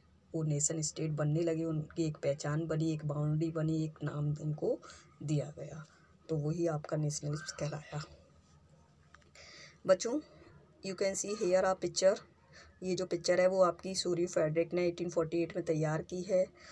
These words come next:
और उसमें उसने अपने एक, एक ड्रीम को दिखाया है कि एक वर्ल्ड वाइड, मतलब एक ऐसी दुनिया जो कि डेमोक्रेटिक और सोशल रिपब्लिक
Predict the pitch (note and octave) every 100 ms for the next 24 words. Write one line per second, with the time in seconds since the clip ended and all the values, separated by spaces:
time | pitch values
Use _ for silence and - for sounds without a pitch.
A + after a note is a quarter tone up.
0 | - - - D#3+ D#3+ D#3 F3 E3 - -
1 | - - - - F3 E3+ D#3+ - E3 D#3
2 | - - - - - E3 D3+ D3+ E3 E3+
3 | E3 F3+ D#3+ D#3 D3+ D#3 E3+ F#3 F3 F3+
4 | - - - - - F3 D3+ D3 - E3
5 | - - - - - - - F#3 D#3 D#3+
6 | E3 D#3+ D#3 E3 - - E3 D#3 D#3 D#3
7 | D#3 D#3+ D#3+ D#3 E3 E3 E3 D#3+ D#3+ D#3
8 | E3 D#3+ D#3 D#3 D#3 D3+ D#3 D3+ D3+ D3+
9 | D3 D#3 D3+ C#3+ - - D#3+